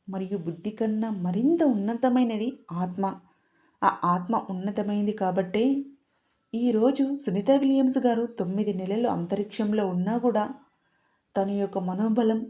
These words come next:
ఆత్మబలం వల్ల ఎంతో ఉన్నత స్థాయిలో ఉంటుంది, ఉన్నది. తొమ్మిది నెలలు అంతరిక్షంలో ఉండడం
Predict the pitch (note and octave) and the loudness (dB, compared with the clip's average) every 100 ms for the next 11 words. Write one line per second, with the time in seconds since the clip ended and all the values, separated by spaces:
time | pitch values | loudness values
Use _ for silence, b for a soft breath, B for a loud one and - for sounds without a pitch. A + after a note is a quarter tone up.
0 | - F3 G#3+ A#3 B3+ B3+ B3+ A#3 G#3+ G3 | -10 -8 -4 0 2 4 4 2 -2 0
1 | G3 B3+ - b b b - G3 G3 G#3+ | -2 -4 -12 b b b -2 0 2 2
2 | A3 C4 C4 - _ _ _ _ _ _ | 6 4 4 -4 _ _ _ _ _ _
3 | _ _ _ _ _ _ - G#3 G3+ A3 | _ _ _ _ _ _ -8 -4 -2 -2
4 | - F#3 F3 F#3 F#3+ F#3+ F3+ F3 F#3 F3 | -2 0 2 2 2 0 0 0 2 2
5 | F3+ F3+ - - _ _ - F#3 F#3+ F#3+ | 2 -2 -12 -20 _ _ -8 -4 -2 -2
6 | F#3 - - _ _ _ _ _ G#3 F#3+ | -4 -10 -18 _ _ _ _ _ -6 -2
7 | G3+ G3 F#3+ F#3 G#3 G#3 F3+ G3 G#3 - | -2 -2 -2 -2 -2 -2 -4 -4 -6 -4
8 | A3 A3+ A3+ A3 A3+ G#3+ | -2 -2 -2 -2 -2 -2